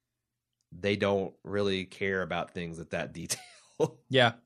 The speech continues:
Speaker 2: What do you think about the idea
Speaker 1: And to
Speaker 2: that
Speaker 1: be fair, I missed that shit. Like, if I, if it
Speaker 2: So
Speaker 1: wasn't
Speaker 2: that's
Speaker 1: for your mom running a trucker company, we
Speaker 2: That's the thing,
Speaker 1: they
Speaker 2: right?
Speaker 1: might have
Speaker 2: Like,
Speaker 1: gotten away scot-free.
Speaker 2: I don't give them so much shit when things like, "Oh, well, they're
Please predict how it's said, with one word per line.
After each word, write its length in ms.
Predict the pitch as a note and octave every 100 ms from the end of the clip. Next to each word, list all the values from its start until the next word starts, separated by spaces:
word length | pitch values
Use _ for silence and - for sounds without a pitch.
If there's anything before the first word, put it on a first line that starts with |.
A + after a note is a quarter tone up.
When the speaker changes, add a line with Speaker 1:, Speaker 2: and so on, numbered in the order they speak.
| _ _ _ - - -
Speaker 2:
What 80 |
do 40 | A#3
you 40 |
think 140 | C#4 D4
about 160 | A#3
the 120 | G3+ E3+
idea 280 | D3 C#3
Speaker 1:
And 80 | C#3
to 60 | F3
Speaker 2:
that 60 |
Speaker 1:
be 80 | B3
fair, 280 | A#3+ A#3+ E3+
I 140 | F#3
missed 300 | G#3 D3 B2+
that 200 | C3 F3+
shit. 360 | - F#2 F2+ G2+
Like, 180 | A2+ A2+
if 120 | A2
I, 260 | B2 C3+ B2+
if 340 | G2 A#2 A#2
it 100 | A#2
Speaker 2:
So 120 | C3
Speaker 1:
wasn't 160 | E3+ G3
Speaker 2:
that's 80 | E3
Speaker 1:
for 80 | F3
your 100 | D#3+
mom 320 | D#3 E3 D3+
running 220 | D#3 C#3
a 60 | A#2+
trucker 300 | G#3 A3+ C3+
company, 480 | B2 A2+ A2 A2+
we 260 | A#2+ B2+ C#3 - -
Speaker 2:
That's 220 | A3+ C4 -
the 60 |
thing, 240 | G3 E3 C#3
Speaker 1:
they 60 |
Speaker 2:
right? 80 | E3+
Speaker 1:
might 60 | C#3+
have 40 |
Speaker 2:
Like, 80 | F#3+
Speaker 1:
gotten 180 | C#3 C#3
away 140 | C#3
scot-free. 400 | C3 C3+ - F#3+
Speaker 2:
I 60 | C4
don't 160 | D4
give 180 | A#3+ A3+
them 100 | G#3
so 160 | F#3+ F3+
much 160 | D#3
shit 320 | - D#3+ C3
when 400 | B2+ C3+ C3 B2+ B2+
things 380 | D3 C#3 C3
like, 380 | C3 B2+ B2 A2+ - - -
"Oh, 260 | A#3 A#3+ F#3+
well, 120 | D3
they're 200 | D3 G3